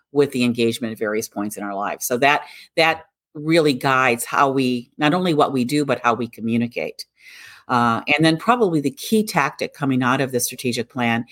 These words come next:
is something we call the Bruin Promise, which was something the chancellor actually came to the Alumni Association and asked us to do. Again, so much we learned through the pandemic in terms of how we're able to now show up for our alumni,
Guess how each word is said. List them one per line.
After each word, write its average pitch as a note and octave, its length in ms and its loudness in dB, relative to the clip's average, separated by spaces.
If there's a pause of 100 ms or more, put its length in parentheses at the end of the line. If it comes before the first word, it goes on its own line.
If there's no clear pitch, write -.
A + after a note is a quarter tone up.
(240)
is C#3+ 120 2
something D3+ 280 4
we C3+ 100 4
call B2+ 200 0
the B2 60 0
Bruin A#2 320 0
Promise, A2+ 560 -2
which A#2+ 240 0
was A#2 300 0 (220)
something D#3+ 260 2
the C3+ 120 2
chancellor C#3 420 2
actually A#2 220 -2
came A#2 220 0
to A#2+ 100 -4
the A#2 100 -4
Alumni A#2 300 0
Association A2 600 -2
and G#2 80 -2
asked A2 180 -6
us A2 140 -4
to A#2+ 60 -12
do. A2+ 240 -2
Again, B2 340 0 (480)
so D3+ 220 4
much - 280 0
we C3 200 -2
learned A#2+ 320 0
through C#3 160 0
the - 80 -2
pandemic A2+ 540 -2
in A#2 80 -4
terms A2+ 240 -6
of A#2+ 80 -6
how B2+ 120 4
we're A#2+ 200 0
able B2 280 2
to B2 120 -2
now A#2+ 160 2
show A#2 280 2
up C3+ 140 4
for G#2+ 160 -2
our G#2 80 2
alumni, A2 400 -2